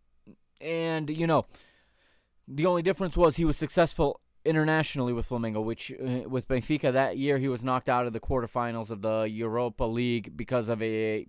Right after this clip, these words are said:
poor, poor management decision on his part when he put David Luiz at left back in, at Liverpool. Okay, otherwise we probably advance, and maybe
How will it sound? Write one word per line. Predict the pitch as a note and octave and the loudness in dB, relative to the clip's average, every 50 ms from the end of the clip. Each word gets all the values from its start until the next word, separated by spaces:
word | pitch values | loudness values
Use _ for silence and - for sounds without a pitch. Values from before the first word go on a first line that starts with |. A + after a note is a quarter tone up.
| _ | _
poor, | - - F3+ F#3+ G#3 F#3+ - - _ _ _ _ _ _ _ | -4 0 0 0 0 0 -4 -10 _ _ _ _ _ _ _
poor | - - A3 A3+ | 0 2 4 4
management | G#3 A3 A3+ A3+ G#3 D3+ D3+ E3 D3+ C3 | 4 2 2 2 0 -2 -4 -4 -6 -6
decision | - C3 - C#3 B2+ G#2 G#2 - - _ - - _ - | -6 -6 -4 -4 -4 -4 -6 -10 -16 _ -20 -18 _ 4
on | D3 F3+ G3 | 6 6 8
his | F#3 F#3 G3+ F#3+ - | 10 10 10 10 10
part | - F#3+ F3+ F3 D3+ A#2 | 8 8 10 10 8 8
when | C3+ D3 D3 | 6 4 4
he | D3 D#3 | 4 4
put | C#3+ - D#3+ E3+ D#3+ - - - - - - - - - - | 4 6 8 8 8 6 4 -2 -20 -20 -20 -20 -20 0 2
David | C#3+ C3+ A#2+ E3 F#3+ E3+ | 2 4 4 2 2 4
Luiz | E3+ F3 E3+ F#3 F#3+ F#3 F3 C3+ | 4 4 4 6 4 4 4 6
at | E3+ D#3 G2+ C#3 | 6 4 6 6
left | D#3 D#3+ D#3+ - - C#3+ | 4 4 4 2 2 6
back | D3+ D#3 D#3 C3+ - - | 6 8 8 6 4 -2
in, | - - D#3 D#3 D3+ D#3 - - _ - | -6 -2 0 0 0 0 -2 -6 _ 0
at | D3 D#3+ - | 2 2 4
Liverpool. | E3+ E3+ E3+ D#3+ D#3+ - - - A2 F#2 - - - - _ _ _ _ _ _ - | 6 6 6 6 4 2 0 0 -2 -2 -6 -12 -18 -20 _ _ _ _ _ _ -6
Okay, | A#2 A#2+ A2+ C3+ C#3+ C#3+ | -4 -2 -2 0 2 4
otherwise | D3+ E3+ F#3+ F#3+ F#3 F3+ F3+ C#3+ | 4 4 6 8 8 8 8 6
we | D#3+ F3 | 4 2
probably | - - F3+ F#3+ F#3+ F#3+ F3 E3 E3+ E3+ E3+ | 2 6 6 8 8 6 6 4 6 6 6
advance, | D#3 C3+ D3 D#3 D#3+ D#3+ D#3 - | 6 4 2 2 0 -2 -2 -2
and | D#3+ D3+ D#3+ E3 E3 | -4 -4 -2 -2 -2
maybe | E3 E3+ F3+ F3+ F#3+ F#3+ E3+ | 0 0 0 -2 -4 -6 -8